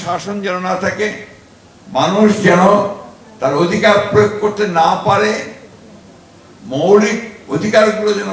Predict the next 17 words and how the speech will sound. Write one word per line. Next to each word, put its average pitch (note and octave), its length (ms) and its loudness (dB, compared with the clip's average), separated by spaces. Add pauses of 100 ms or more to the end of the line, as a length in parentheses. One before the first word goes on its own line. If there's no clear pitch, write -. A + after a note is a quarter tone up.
(100)
ভোগ F#3 120 2 (100)
করতে G3+ 200 -8 (120)
না F3 60 0 (140)
পারে, G3+ 240 -2 (720)
সেই E3 180 -8 (140)
বিষয়গুলোতে C3 640 -10
তারা A2 220 -10
নিশ্চিত F3+ 400 -10 (100)
করার A2 260 -4
চেষ্টা - 220 -16 (100)
করেছে। - 280 -20 (1500)
আপনারা D3 300 0
দেখেছেন, F3 380 -2 (1200)
বৈষম্যের D3 640 -4
পাহাড় D3 460 -2
গড়ে G2+ 220 -12
তুলেছে। - 320 -18